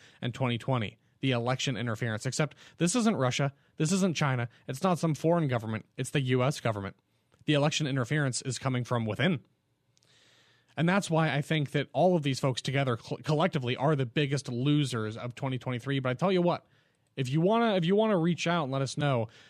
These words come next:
uh, One American News Network is doing this very interesting thing. It turns out that this, uh, the show In Focus,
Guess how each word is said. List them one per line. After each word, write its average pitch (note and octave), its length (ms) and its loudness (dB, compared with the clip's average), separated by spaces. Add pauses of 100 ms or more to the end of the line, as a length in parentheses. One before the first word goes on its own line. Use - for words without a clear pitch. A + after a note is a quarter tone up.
uh, C3+ 280 0
One C#3 260 4
American E3+ 480 2
News C#3 200 0
Network A#2 320 -4
is A#2+ 120 -4
doing C3+ 200 -2
this A2+ 140 -6
very D3+ 460 2
interesting A#2+ 560 -4
thing. B2+ 260 -4
It G#2+ 140 -8
turns D3 240 -2
out D3 180 0
that C3 160 -8
this, C3 220 -4
uh, A#2+ 300 0 (340)
the E3 80 0
show E3+ 220 4
In F3 200 2
Focus, D#3 640 0